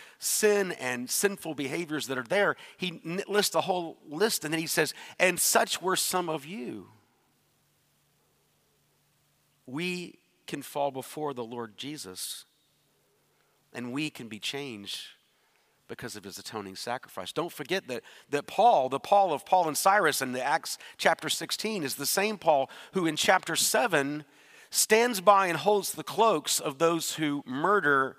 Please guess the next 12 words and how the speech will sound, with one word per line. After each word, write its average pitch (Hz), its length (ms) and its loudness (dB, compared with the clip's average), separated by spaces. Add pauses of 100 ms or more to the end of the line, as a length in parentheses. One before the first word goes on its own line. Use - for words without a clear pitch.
(140)
Stephen, 127 560 -4
the 120 80 -6
first 156 340 -4
martyr 131 380 -4
of 98 80 -10
the 101 80 -14
church. - 500 -14 (2250)
And 147 120 2
I 175 160 6
believe 147 540 0 (760)
Paul 165 340 4
had 151 300 2